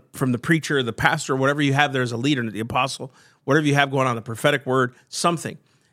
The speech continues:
Then the Lord blesses you because you've received at home.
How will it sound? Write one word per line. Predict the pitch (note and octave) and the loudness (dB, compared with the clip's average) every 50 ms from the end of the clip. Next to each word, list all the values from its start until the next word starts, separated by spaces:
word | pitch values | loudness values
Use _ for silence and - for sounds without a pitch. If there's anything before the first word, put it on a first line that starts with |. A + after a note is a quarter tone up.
| _ - | _ -8
Then | C3+ C3 C3 F#3+ A3 C4 C4 B3 | -4 2 2 2 4 4 2 2
the | A3+ G3 | 0 0
Lord | E3+ E3 F#3 F3+ D#3+ | 0 0 0 0 0
blesses | C3 C3+ E3 F#3+ G#3 - - G3 D#3+ E3+ | -2 0 2 2 2 0 -4 -4 -2 -2
you | E3 | -2
because | D3+ C#3 - E3 D3+ D3+ | -2 0 0 -2 0 0
you've | F#3 G3 F#3 G3+ | -2 -2 -2 -2
received | G3 D#3 - - G3 D#3+ | -2 -2 -2 -4 -2 0
at | E3 C#3+ | 0 0
home. | C#3+ F#3 F3+ B2+ A2+ | 0 0 -2 -2 -4